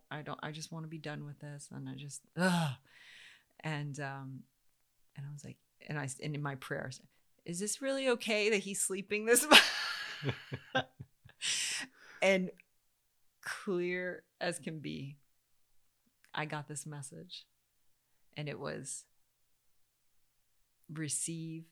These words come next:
healing with gratitude." And I instantly understood to receive healing with gratitude. And what was so, uh, special about that message is,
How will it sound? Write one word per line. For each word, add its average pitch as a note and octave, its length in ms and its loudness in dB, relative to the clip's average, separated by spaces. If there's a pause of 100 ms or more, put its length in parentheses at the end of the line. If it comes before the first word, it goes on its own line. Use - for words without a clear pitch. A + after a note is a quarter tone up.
(120)
healing C3 640 -8 (220)
with C3+ 260 -10
gratitude." - 760 -14 (2000)
And C#3+ 140 -4
I C3+ 80 -4
instantly - 580 -8
understood - 600 -14 (960)
to - 160 -10
receive C#3+ 540 -8 (500)
healing C3+ 400 -12 (200)
with C#3+ 200 -16
gratitude. C#3 520 -16 (1080)
And D3+ 180 -4
what D3+ 160 0
was D3 160 -2
so, D3 580 -2 (160)
uh, - 60 -20 (300)
special D#3 600 0
about C#3 260 -4
that - 180 -6
message D3+ 480 -4
is, C#3 240 -10